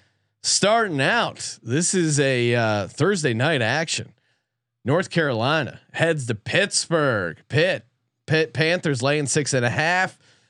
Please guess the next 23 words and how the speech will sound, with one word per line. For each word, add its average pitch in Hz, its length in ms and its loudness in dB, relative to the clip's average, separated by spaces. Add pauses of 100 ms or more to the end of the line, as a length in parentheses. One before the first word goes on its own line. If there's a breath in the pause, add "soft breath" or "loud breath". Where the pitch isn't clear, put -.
(120 soft breath)
U 147 160 2
N 151 100 0
C 139 240 0
plus 160 320 -4
one 175 180 0
ninety-five 147 640 -2
on 131 220 0
the 117 80 0
money 139 260 0
line. 135 280 0
Total 165 440 0
sitting 151 320 -2
at 135 140 0
a 110 40 2
whopping 151 760 0 (920 soft breath)
seventy-four. 190 1080 2 (500)
Colby, 175 260 4
what's 160 180 0
your 175 80 0
take 165 260 2
on 147 100 0
this 156 180 -2
game? 92 240 -6